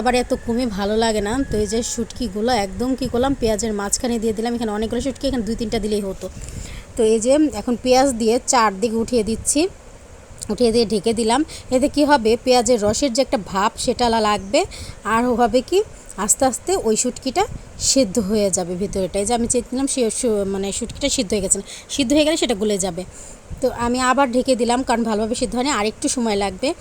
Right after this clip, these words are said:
আর একটু সময় দিলেই ঠিক হয়ে যাবে। তো এই যে আমি শুটকি বসিয়ে দিয়েছি, কিছুক্ষণ পরে হয়তো হয়ে যাবে। আর শুটকি দিয়ে গরম গরম ভাত খেতে সেই মজা।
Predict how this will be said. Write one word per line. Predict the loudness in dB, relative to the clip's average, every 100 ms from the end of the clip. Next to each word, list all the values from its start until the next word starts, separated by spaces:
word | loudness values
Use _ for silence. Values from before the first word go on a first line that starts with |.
| -12 -10 -4
আর | -2
একটু | 0 -2
সময় | 0 -2 -2
দিলেই | 0 2 2 0
ঠিক | -2 -4 -2
হয়ে | -2 0 -2
যাবে। | -4 -8 -14 -16 -14 -14 -14 -18 -18 -18 -18 -18 -14 -12 -10 0
তো | 4 6 6
এই | 4
যে | 2 0 -2 -8 -6
আমি | -4 -4
শুটকি | -4 -2 -2
বসিয়ে | -2 0 0 2
দিয়েছি, | 2 2 2 0 -2 -4
কিছুক্ষণ | -4 -2 -2 -2
পরে | -2 0
হয়তো | -2 -2 -2
হয়ে | -2 -2
যাবে। | -2 -2
আর | -4 -6
শুটকি | -8 -8 -6 -6 -2
দিয়ে | -2 -2
গরম | -2 -2 -2
গরম | -2 -2
ভাত | -2 -4
খেতে | -4 -4 -6
সেই | -4 -2 -2 -4
মজা। | -6 -6